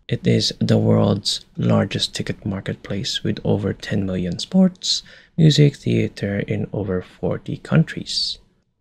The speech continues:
So it is a global community,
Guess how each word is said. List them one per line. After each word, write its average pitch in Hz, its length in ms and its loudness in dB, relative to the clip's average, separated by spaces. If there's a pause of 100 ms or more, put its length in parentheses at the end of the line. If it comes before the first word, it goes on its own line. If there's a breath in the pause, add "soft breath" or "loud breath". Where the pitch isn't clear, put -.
(120)
So 127 160 0
it - 300 0
is 113 280 0
a 107 120 -4
global 101 500 -2
community, 160 840 4